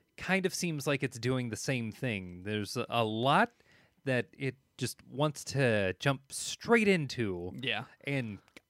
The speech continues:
Speaker 1: I want to jump straight into it too. It looks
Speaker 2: Yeah.
Speaker 1: very dynamic and
Speaker 2: Yeah, definitely.
Speaker 1: in-, intriguing, and it's like the, the art design for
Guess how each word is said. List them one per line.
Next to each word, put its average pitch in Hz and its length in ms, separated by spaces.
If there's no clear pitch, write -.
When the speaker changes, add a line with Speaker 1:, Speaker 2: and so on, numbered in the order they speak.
Speaker 1:
I 120 180
want 180 200
to 135 60
jump 143 180
straight 151 240
into 147 240
it 165 140
too. 160 240
It 101 80
looks 117 240
Speaker 2:
Yeah. 117 40
Speaker 1:
very 139 280
dynamic 120 800
and 90 280
Speaker 2:
Yeah, 135 200
definitely. 139 320
Speaker 1:
in-, 131 60
intriguing, 117 640
and 95 160
it's 95 100
like 120 220
the, 104 340
the 107 140
art 151 220
design 117 520
for 104 520